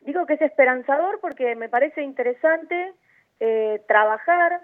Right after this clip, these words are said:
para hacer cumplir el cupo, para hacer crecer la participación de mujeres en, en comisiones directivas. Temperley, creo igual que en ese sentido es un ejemplo porque ha tenido una mujer presidenta en un momento donde esto era impensado, marcando un antes y un después,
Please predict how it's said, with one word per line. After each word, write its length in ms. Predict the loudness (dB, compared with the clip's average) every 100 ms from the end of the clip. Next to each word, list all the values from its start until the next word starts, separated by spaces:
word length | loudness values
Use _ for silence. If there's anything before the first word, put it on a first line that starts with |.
| _
para 180 | -4 -4
hacer 300 | -4 -4 -4
cumplir 320 | -6 -8 -4
el 140 | -6 -4
cupo, 640 | -4 -2 2 2 2 -4 _ _ _
para 400 | 2 4 4 0
hacer 260 | -4 -2 -4
crecer 380 | -2 -4 -2 -4
la 160 | -2
participación 880 | -2 -4 -6 -10 -8 -4 -2 -2 -4
de 160 | -6 -6
mujeres 500 | -6 0 2 4 2 -2
en, 140 | -8 -8 -10
en 120 | -12
comisiones 500 | -8 -8 0 2 2
directivas. 600 | 2 0 2 6 8 6 2 -14 -20 -20 -20 _
Temperley, 600 | 6 8 8 8 8 4 -6
creo 200 | -4 2
igual 260 | 6 6
que 60 | 6
en 60 |
ese 120 | -4 -4
sentido 920 | -8 -6 -2 4 6 6 4 0 -2 -2
es 220 | -2 -2
un 80 | -8
ejemplo 540 | -2 0 0 2 0
porque 280 | 0 0 2
ha 100 | 2
tenido 600 | 0 -2 4 4 4 2
una 220 | -2 -2
mujer 320 | -2 -2 -2
presidenta 800 | -2 -4 4 6 6 6 4 4
en 160 | -2 -8
un 80 | -8
momento 400 | -6 -6 -6 -4
donde 220 | -4 -6
esto 180 | -6 -2
era 200 | -2 -2
impensado, 1040 | -8 -10 -6 -6 0 6 8 8 8 6 0
marcando 400 | -2 0 -2 -2
un 60 |
antes 260 | -4 -6 -12
y 40 |
un 60 | -8
después, 380 | -6 6 6